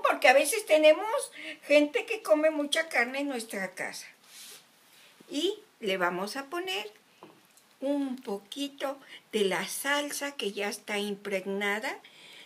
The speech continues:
de los olores aquí. Pero falta un ingrediente muy especial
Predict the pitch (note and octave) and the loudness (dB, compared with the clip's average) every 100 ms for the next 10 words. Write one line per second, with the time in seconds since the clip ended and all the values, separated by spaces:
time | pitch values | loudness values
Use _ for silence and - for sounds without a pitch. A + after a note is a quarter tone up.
0 | - A#3 A3 G#3+ G3 - G3 G3+ A3 B3 | -8 6 6 6 2 0 -4 -2 -2 -2
1 | A#3 G#3+ C#4 - - _ _ _ _ _ | -4 -6 -8 -14 -20 _ _ _ _ _
2 | _ _ - _ _ _ - - D#3+ - | _ _ -20 _ _ _ -12 -10 -8 -10
3 | F3+ - - - _ _ _ _ - F#3+ | -12 -14 -20 -20 _ _ _ _ -8 -6
4 | F#3 - - _ - - C4 C4 C4 D#4 | -8 -14 -20 _ -18 -4 0 0 -2 -4
5 | D#4 G#3+ G3 G3 G3 G3 G3+ G3+ G#3 F#3+ | -4 -4 -4 -2 -2 -2 -2 -2 -4 -4
6 | G3+ G3+ A3+ G3 D#3+ D#3+ E3+ - - A3+ | -6 -6 -8 -8 -10 -12 -14 -14 -16 -14
7 | A3 - C#4 | -14 -12 -4